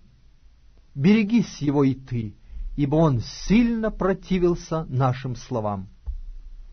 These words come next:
При первом моём ответе никого не было со мною, но все меня оставили. Да не вменится им. Господь же предстал мне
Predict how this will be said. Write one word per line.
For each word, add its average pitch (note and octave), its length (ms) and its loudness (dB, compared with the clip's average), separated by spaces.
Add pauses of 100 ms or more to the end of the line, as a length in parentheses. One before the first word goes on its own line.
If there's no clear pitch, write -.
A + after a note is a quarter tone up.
(2000)
При F3 160 6
первом F3 420 8
моём E3+ 320 8
ответе E3+ 680 2 (420)
никого F#3+ 580 4
не E3+ 180 4
было D3 240 0
со - 200 -6
мною, A2 460 -4 (160)
но E3 200 4
все D#3+ 440 0
меня D3 500 0
оставили. G2 800 -6 (580)
Да C3+ 200 2
не E3 180 4
вменится C3 920 -4 (320)
им. G2+ 360 -4 (840)
Господь D#3+ 580 0
же C3 120 0
предстал C3 640 0
мне B2+ 400 -2